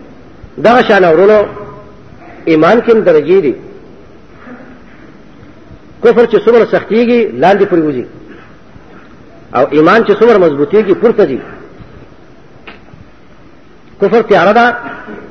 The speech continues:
کته زور کوي، ایمان رڼا ده، پورته ځي. الله رب العالمین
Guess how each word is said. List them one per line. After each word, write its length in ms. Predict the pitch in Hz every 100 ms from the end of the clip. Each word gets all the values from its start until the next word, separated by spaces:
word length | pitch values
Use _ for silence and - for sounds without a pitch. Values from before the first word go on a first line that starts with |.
| - - -
کته 200 | 220 220
زور 160 | 190 185
کوي، 180 | 135 - - - - - - - - - - - - - -
ایمان 320 | 139 156 214 196
رڼا 280 | 170 202
ده، 220 | 233 233 - - -
پورته 240 | 202 202
ځي. 160 | 151 120 - - - - - - - - - - - - - - - - - - - - - 170
الله 260 | 196 226
رب 140 | 226 190
العالمین 520 | 180 165 156 190 208